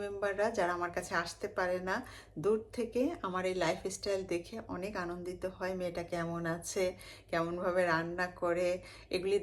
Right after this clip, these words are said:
দেখলে তাদের অনেক ভালো লাগে। এইটা হলো সেই সয়া প্যাকেট, দেখতে ঠিক এরকম, ওয়ান নাইনটি নাইন, দুই ইউরো নিয়েছে। এখানটায় দুইশো পঞ্চাশ গ্রাম আছে,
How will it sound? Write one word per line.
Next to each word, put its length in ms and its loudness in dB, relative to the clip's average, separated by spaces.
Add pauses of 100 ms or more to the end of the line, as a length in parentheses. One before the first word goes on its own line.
দেখলে 220 0 (100)
তাদের 220 4 (220)
অনেক 200 0 (140)
ভালো 200 0 (120)
লাগে। 240 -2 (500)
এইটা 280 6
হলো 220 -2
সেই 120 2 (100)
সয়া 240 8 (100)
প্যাকেট, 340 2 (1600)
দেখতে 260 0 (140)
ঠিক 140 6 (120)
এরকম, 320 4 (440)
ওয়ান 180 4 (120)
নাইনটি 280 0 (100)
নাইন, 240 10 (540)
দুই 200 2
ইউরো 200 4 (100)
নিয়েছে। 360 -2 (200)
এখানটায় 400 0
দুইশো 200 2 (100)
পঞ্চাশ 300 -2 (100)
গ্রাম 220 0 (120)
আছে, 220 -8